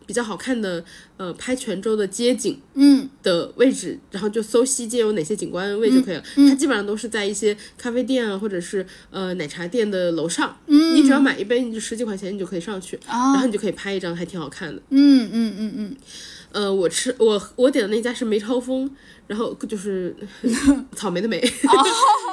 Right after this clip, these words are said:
Speaker 1: 呃，对，梅超风的那个，它都是茶味儿的比较重的奶茶，就有点像霸王茶姬啊、茶颜悦色这种类型的。
Speaker 2: 嗯。
Speaker 1: 我觉得是好喝的。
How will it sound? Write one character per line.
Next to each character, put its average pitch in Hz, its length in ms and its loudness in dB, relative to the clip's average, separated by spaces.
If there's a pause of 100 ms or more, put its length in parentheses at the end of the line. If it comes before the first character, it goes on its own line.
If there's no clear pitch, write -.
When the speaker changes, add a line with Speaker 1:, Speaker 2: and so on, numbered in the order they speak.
(160)
Speaker 1:
呃， 240 200 -8
对， 202 280 -10
梅 226 80 -4
超 277 220 -6
风 359 180 -4
的 330 120 -2
那 269 120 -6
个， 202 380 -6 (220)
它 320 180 -10
都 294 160 -6
是 285 160 -10
茶 190 380 -16
味 240 120 -8
儿 285 160 -6
的 185 600 -10
比 - 80 -18
较 214 120 -8
重 320 200 -8
的 254 80 -6
奶 190 180 -12
茶， - 240 -18
就 247 140 -12
有 208 140 -6
点 226 160 -6
像 196 280 -10 (240)
霸 202 140 -8
王 190 100 -8
茶 175 220 -12
姬 202 240 -10
啊、 185 80 -6
茶 180 160 -14
颜 180 100 -8
悦 190 140 -6
色 196 160 -8
这 190 100 -8
种 165 120 -6
类 165 100 -6
型 - 220 -14
的。 - 100 -14
Speaker 2:
嗯。 269 300 2
Speaker 1:
我 214 80 -4
觉 214 80 0
得 - 20 2
是 311 80 0
好 - 180 -8
喝 202 200 -10
的。 202 180 -10